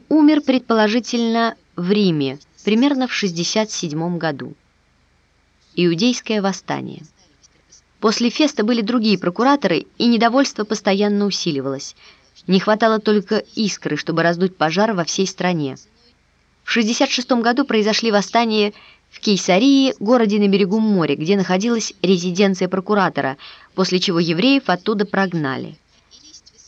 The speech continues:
Эта новость, а также слух, что прокуратор собирается экспроприировать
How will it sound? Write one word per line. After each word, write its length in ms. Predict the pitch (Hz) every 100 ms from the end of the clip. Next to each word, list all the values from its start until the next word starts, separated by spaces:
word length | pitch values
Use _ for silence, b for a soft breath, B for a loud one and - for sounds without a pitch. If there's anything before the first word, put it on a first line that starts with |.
| _ _ -
Эта 280 | 180 180 190
новость, 600 | 196 240 175 165 - -
а 120 | - 170
также 340 | 190 180 190
слух, 300 | - 202 180
что 160 | - 165
прокуратор 560 | 175 190 190 175 156
собирается 800 | - 175 180 185 175 175 - 175 B B B _ -
экспроприировать 1040 | 233 - 220 214 220 226 190 175 175 -